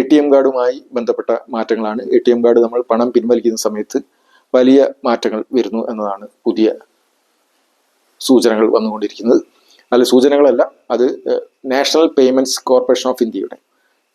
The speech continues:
ശുപാർശയെ തുടർന്ന് Reserve Bank of ഇന്ത്യയാണ് എ ടി എമ്മിലെ ക-, ഏഹ്, നമ്മളുടെ പണം വിഡ്രോ ചെയ്യുന്നതുമായി ബന്ധപ്പെട്ട് അല്ലെങ്കിൽ ബാലൻസ് നോക്കുന്നതുമായി ബന്ധപ്പെട്ടൊക്കെ വലിയ മാറ്റങ്ങൾ. അപ്പോൾ വലിയ ചിലവേറും എന്നാണ് എ ടി എമ്മുമായി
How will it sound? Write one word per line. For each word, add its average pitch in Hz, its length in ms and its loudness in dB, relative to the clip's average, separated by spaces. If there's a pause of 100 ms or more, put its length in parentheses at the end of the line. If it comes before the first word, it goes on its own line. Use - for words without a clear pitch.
(160)
ശുപാർശയെ 139 600 2
തുടർന്ന് 117 240 -4 (320)
Reserve 156 320 -2
Bank 165 200 0
of - 120 -4
ഇന്ത്യയാണ് 104 320 -8 (260)
എ 117 120 0
ടി 120 100 -2
എമ്മിലെ 120 300 -2 (720)
ക-, 131 220 2
ഏഹ്, 117 180 4
നമ്മളുടെ 113 300 0 (120)
പണം 123 200 0 (140)
വിഡ്രോ 120 240 2 (120)
ചെയ്യുന്നതുമായി 107 460 -2
ബന്ധപ്പെട്ട് - 300 -16 (140)
അല്ലെങ്കിൽ 110 260 2 (100)
ബാലൻസ് 120 460 2 (600)
നോക്കുന്നതുമായി 120 580 2
ബന്ധപ്പെട്ടൊക്കെ 110 500 -4 (440)
വലിയ 131 180 6 (100)
മാറ്റങ്ങൾ. 110 320 -8 (120)
അപ്പോൾ 139 140 -2 (120)
വലിയ 143 240 4 (200)
ചിലവേറും 160 560 2
എന്നാണ് 110 280 -12 (120)
എ 120 80 -10
ടി 117 100 -4
എമ്മുമായി 113 220 -8